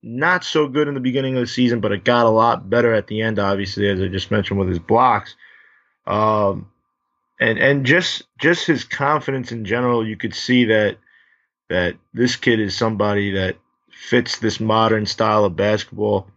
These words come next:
Uh, he's the type of big that doesn't need the ball in his hands to be effective, and that's how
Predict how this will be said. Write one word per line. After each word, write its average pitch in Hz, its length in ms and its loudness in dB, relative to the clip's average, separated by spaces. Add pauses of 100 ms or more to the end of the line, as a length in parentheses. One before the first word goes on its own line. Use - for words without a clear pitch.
(680)
Uh, 87 480 -4
he's 107 280 -2
the 101 80 -2
type 135 300 2
of 90 140 -10
big 120 300 2
that 110 280 0 (360)
doesn't 127 340 0
need 127 200 -6
the 117 60 -4
ball 123 320 2
in 123 60 -4
his 113 140 -8
hands 120 300 -4
to - 100 -10
be 113 140 -4
effective, 117 680 -2
and 98 240 -6
that's 104 240 -4
how 110 380 0